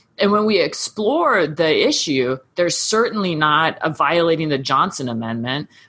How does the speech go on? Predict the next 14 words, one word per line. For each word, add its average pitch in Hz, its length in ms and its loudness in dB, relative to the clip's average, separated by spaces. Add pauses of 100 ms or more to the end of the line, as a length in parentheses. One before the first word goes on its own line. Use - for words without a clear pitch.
What 180 160 2
they're 180 160 4
doing 214 400 2
is 151 160 0
preaching 175 400 -2
the 135 80 0
gospel 147 720 -2 (880)
and, 165 320 2
of 160 100 0
Jesus, 160 640 -4 (640)
and 175 420 0
they 160 320 0
are, 147 640 0
uh, 135 380 0